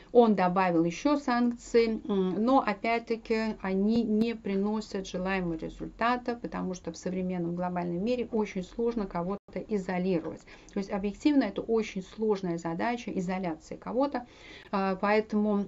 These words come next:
м, я думаю, что на сегодняшнее высказывание Сергея Лаврова по поводу того, что Запад решил ввести железный занавес,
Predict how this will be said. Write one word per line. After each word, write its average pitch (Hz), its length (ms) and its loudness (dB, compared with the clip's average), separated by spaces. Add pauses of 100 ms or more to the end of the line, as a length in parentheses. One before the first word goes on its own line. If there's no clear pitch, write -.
м, 202 220 2
я 208 220 -2
думаю, 196 380 0
что 196 580 0
на 190 240 0
сегодняшнее 190 460 -4
высказывание 180 560 -4
Сергея 180 300 -4
Лаврова 233 480 4
по 175 180 -2
поводу 170 300 -4
того, 175 300 -2
что 175 260 -6
Запад 180 580 -4
решил 175 420 -6
ввести 170 540 -6
железный 165 460 -2
занавес, 240 520 -2